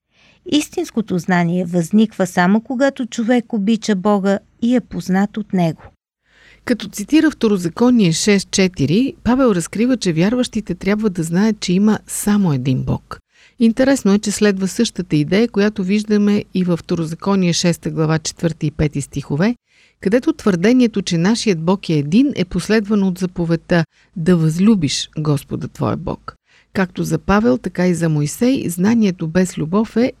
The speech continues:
Speaker 2: безполезно. Уверени в знанието си, силните вярват, че яденето на храна, жертвана на идоли, е безвредно. Както ще видим в сряда и четвъртък, Павел им признава това право при определени условия.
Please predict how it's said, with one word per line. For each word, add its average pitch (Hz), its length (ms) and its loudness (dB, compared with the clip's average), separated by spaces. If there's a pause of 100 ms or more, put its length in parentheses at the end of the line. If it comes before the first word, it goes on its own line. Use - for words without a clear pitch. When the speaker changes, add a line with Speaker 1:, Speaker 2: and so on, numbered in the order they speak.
(100)
Speaker 2:
безполезно. 196 800 -2 (640)
Уверени 208 560 4
в 175 40 -2
знанието 147 540 0
си, 269 300 -2 (100)
силните 208 680 0
вярват, 175 480 0
че 269 100 0
яденето 165 560 0
на 143 120 -2
храна, 180 380 0
жертвана 170 480 0
на 143 160 0
идоли, 277 320 0
е 262 60 2
безвредно. 185 640 2 (440)
Както 175 300 -4
ще 190 180 -2
видим 208 300 2
в 180 40 -4
сряда 202 340 0
и 175 40 -2
четвъртък, 208 600 -4
Павел 196 300 2
им 196 160 2
признава 190 520 2
това 143 260 -4
право 139 380 -2
при 254 260 0
определени 190 600 2
условия. 135 540 -2